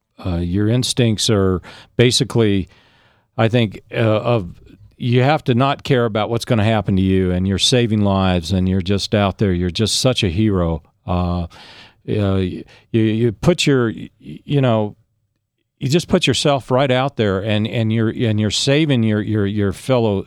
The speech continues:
fellow soldiers, and, and, and, and pulling them out of harm's way. And, and, uh, I've, I've known guys that go back and, and be wounded, and they're hit,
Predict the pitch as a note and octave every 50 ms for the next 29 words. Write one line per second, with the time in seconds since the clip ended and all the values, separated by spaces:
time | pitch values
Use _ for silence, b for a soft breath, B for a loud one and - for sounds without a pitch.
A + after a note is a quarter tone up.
0 | - - - - C3+ B2+ A2+ G2+ F2 - - B2 A2+ A2+ A#2 F2+ F2+ F2 E2+ D#2+
1 | D#2 F#2 F2 F2 B B B B B B B B - G2+ G2 G2 G2 F#2+ - -
2 | A#2 G2+ G2+ G2 F#2+ F#2 F2 - - A#2 G2+ F#2+ F#2 F2+ F2 F2+ b b b b
3 | b b b _ - - C#3 C#3 C3 A#2+ A2+ A2 G#2+ A2 G#2+ G2 G2 F2 - F#2
4 | A2 A2+ A2 G#2+ G#2 G2 F2 - G#2+ A2 G#2+ G2+ G2+ F#2 F2+ F2+ F2+ F2+ F2+ F2
5 | F2 E2 B B B B B B B B G2 G2 F#2+ F2+ F2+ F2+ F2 F2 D#2+ F#2+
6 | F#2 F2+ F2+ F2 E2 D#2 F2 A#2 A2+ G2 F#2 - - A#2+ A#2 G#2+ G#2 G#2 - _
7 | G#2+ A2 A2 A#2 A#2 A#2 A2 G#2 F2+ A2 G#2 G#2 G2+ F2+ A2+ F2+ F2 F#2 F#2 C3+
8 | B2+ A#2 F#2+ A2+ G#2+ G#2+ G#2+ G2 F#2 - - - C3+ C3+ A#2 G#2 G2 F#2 B B
9 | B B - A#2+ A2 G#2 G2 A#2 G#2+ G2+ F2+ G2+ A#2 B2+ C3 B2 A2 G2 F2+ E2
10 | E2 - _ _ - G#2+ G#2+ G#2+ G#2 G2 E2 A#2 C#3+ C#3+ G#2+ - -